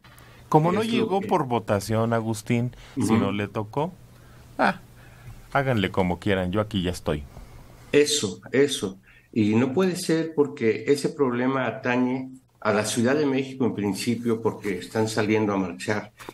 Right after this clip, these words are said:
Speaker 2: a manifestarse los médicos. Y como él, el saco le está quedando un poquitín grande, y ese saco cruzado,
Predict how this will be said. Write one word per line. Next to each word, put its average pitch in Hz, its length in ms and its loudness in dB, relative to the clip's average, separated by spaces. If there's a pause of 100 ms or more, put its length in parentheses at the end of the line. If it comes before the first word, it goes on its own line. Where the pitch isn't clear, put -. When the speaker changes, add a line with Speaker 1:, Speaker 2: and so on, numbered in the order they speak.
(160)
Speaker 2:
a - 80 -2
manifestarse 98 800 0
los 92 200 -2
médicos. 101 680 -2 (380)
Y 107 160 4
como 107 340 4
él, 131 260 0
el 107 160 0
saco 120 380 0
le 101 80 -2
está - 320 -6
quedando 113 400 2
un 139 100 -2
poquitín 131 520 2
grande, 98 520 -2 (380)
y 110 100 -2
ese - 160 0
saco - 320 0
cruzado, 104 680 0